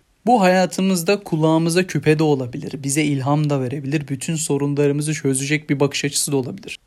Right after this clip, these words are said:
Daha genç yaşlarımda ilk okuduğum zaman bana yazdığı her şeyle ilham veren ve birçok noktada aradığım soruların cevabını bulmamı sağlayan Halil Cibran'dan gelecek bu öneri.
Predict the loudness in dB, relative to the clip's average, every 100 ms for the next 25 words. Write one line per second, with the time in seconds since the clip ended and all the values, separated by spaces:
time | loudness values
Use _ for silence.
0 | -2 2 4 2 0 0 0 0 -2 0
1 | 0 0 -2 -4 0 0 0 0 0 0
2 | -2 -2 -2 0 0 2 0 2 2 0
3 | 2 2 0 -4 -6 -4 -2 0 -2 -4
4 | -4 -2 0 0 -4 -8 -2 0 0 -4
5 | -4 -4 -2 -4 -4 -2 2 2 2 2
6 | 2 0 -2 -2 0 0 0 -2 -2 0
7 | 4 4 4 2 0 0 0 0 0 0
8 | -2 -2 0 2 2 0 0 0 0 0
9 | 0 0 -2 -6 -6 -4 -4 -4